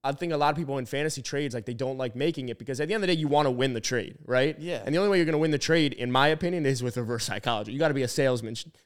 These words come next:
Speaker 1: you know? That, so that's how I feel about it.
Speaker 2: Sounds like you're tricking yourself, bro.
Speaker 1: Not at all. Not at all. Let's go into running backs, though. Obviously,
Speaker 2: All right.
Speaker 1: let, let's start with your team, the Ravens.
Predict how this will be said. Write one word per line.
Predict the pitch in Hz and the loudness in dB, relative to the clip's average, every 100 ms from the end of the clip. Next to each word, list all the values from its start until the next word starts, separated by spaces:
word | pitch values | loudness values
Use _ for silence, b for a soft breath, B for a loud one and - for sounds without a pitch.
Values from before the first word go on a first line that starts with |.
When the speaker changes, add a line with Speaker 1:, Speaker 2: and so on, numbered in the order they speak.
| _ | _
Speaker 1:
you | 127 | -4
know? | 139 170 - | -2 -2 0
That, | 143 185 - - | -2 -2 -14 -6
so | 151 160 | 0 0
that's | - 170 202 | 2 2 6
how | 185 | 6
I | |
feel | 185 220 | 6 4
about | 160 127 | 6 4
it. | |
Speaker 2:
Sounds | 175 170 | 4 0
like | 160 | -4
you're | 165 | -4
tricking | 196 175 | -6 -6
yourself, | 156 147 202 208 143 | -6 -2 2 2 0
bro. | 135 147 185 - | -2 -2 -4 0
Speaker 1:
Not | 165 240 | 4 8
at | 285 | 10
all. | 359 196 107 - - | 12 10 8 2 0
Not | 151 220 | 4 6
at | 202 | 8
all. | 135 92 | 6 6
Let's | 147 214 | 4 4
go | 277 | 4
into | 262 | 2
running | 214 202 156 | 4 4 4
backs, | 123 | 2
though. | - 107 - | 2 0 4
Obviously, | 147 151 165 156 143 | 4 6 4 6 4
Speaker 2:
All | |
right. | - | 2
Speaker 1:
let, | 151 - | 0 2
let's | 170 - | 2 4
start | 190 190 | 4 4
with | 175 - | 2 -4
your | 131 151 151 | 0 2 2
team, | - 139 127 | 0 -2 0
the | 113 | 0
Ravens. | 110 95 - - | -2 -4 -6 -10